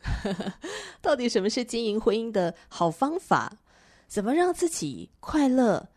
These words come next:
让伴侣也快乐？有很多的人，即使事业很成功，可是夫妻的关系很糟糕，甚至是破裂的，他就不会感觉到快乐，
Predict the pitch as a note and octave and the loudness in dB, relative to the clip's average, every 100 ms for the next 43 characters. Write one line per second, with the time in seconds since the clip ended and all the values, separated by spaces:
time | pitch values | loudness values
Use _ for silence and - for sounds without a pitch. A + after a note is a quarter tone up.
0 | _ _ - D#4 B3+ G#3+ - D#4+ B3+ F3+ | _ _ 0 0 0 -4 2 2 4 2
1 | E3 - - A#3+ G3+ G3 F3+ - _ _ | 0 -4 -2 -2 2 2 2 -2 _ _
2 | _ _ _ _ G3 A#3+ A3 E3 F#3 G3+ | _ _ _ _ 0 2 2 2 2 4
3 | E3 D#3 D3+ E3 - F#3+ F3 - G3+ F#3+ | 2 0 -2 -4 -2 -2 0 -2 2 2
4 | F3 B2 - C#3+ D3 F3 E3+ F3 G3 - | 0 -2 -4 -4 2 8 8 6 0 -10
5 | - - - - E3 A#3 A#3 A3 A3+ A#3+ | -20 -20 -20 -4 -2 2 2 4 4 6
6 | G#3 F#3+ F#3 G3 G3 - - D#3 D#3 - | 4 4 4 2 0 0 -2 0 0 0
7 | D#3+ D3 D3+ F3+ - - G3+ F#3 F#3+ - | 0 2 -2 -6 -6 -2 0 0 -2 0
8 | - F#3 E3 D3+ - - - - _ - | 4 6 6 4 0 -4 -6 -10 _ -20
9 | _ _ - E4+ F#4 - B3 F#4 E4+ A3 | _ _ -6 0 -2 0 0 2 2 2
10 | C3+ D3 D#3+ G#3 - - C4 A3 F#3 G3 | -2 -6 -4 -4 -2 0 2 4 2 2
11 | F3+ | 0